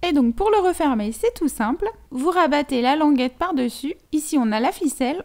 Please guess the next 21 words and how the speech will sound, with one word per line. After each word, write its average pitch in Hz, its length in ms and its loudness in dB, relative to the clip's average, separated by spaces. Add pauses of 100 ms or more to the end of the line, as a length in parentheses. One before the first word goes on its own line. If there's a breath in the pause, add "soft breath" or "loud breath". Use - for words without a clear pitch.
on 254 160 2
a 220 60 0
un - 240 -6
morceau 349 320 -2
qui 320 160 -4
est 277 80 -2
plus 269 180 -2
court, 277 320 -6
on 226 120 -2
va 226 140 0
le 381 140 -2
laisser 285 240 -2
pendre. 214 460 -4 (200)
Le 262 140 -2
gros 285 220 2
morceau, 277 440 2
vous 208 140 -4
le 453 60 -2
passez 330 340 -2
par 392 260 -4
l'arrière. 226 520 -2